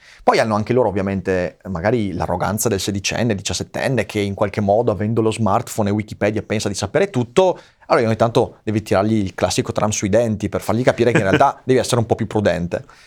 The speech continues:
Speaker 1: Però l'idea è che io, eh, nella mia comunicazione non differenzio il mio atteggiamento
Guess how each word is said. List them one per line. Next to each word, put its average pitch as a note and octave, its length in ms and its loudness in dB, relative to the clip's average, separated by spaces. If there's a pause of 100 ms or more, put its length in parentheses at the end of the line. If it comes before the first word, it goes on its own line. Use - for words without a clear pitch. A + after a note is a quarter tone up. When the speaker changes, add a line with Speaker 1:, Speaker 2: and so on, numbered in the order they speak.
(400)
Speaker 1:
Però G#3+ 480 4
l'idea D3+ 540 4
è D3+ 140 0
che D3 140 0
io, F3 560 2 (160)
eh, A#2 520 4
nella B2 200 4
mia E3 120 4
comunicazione B2+ 600 0
non B2+ 280 2
differenzio B2+ 760 0
il B2 80 2
mio A#2+ 100 2
atteggiamento A2 880 2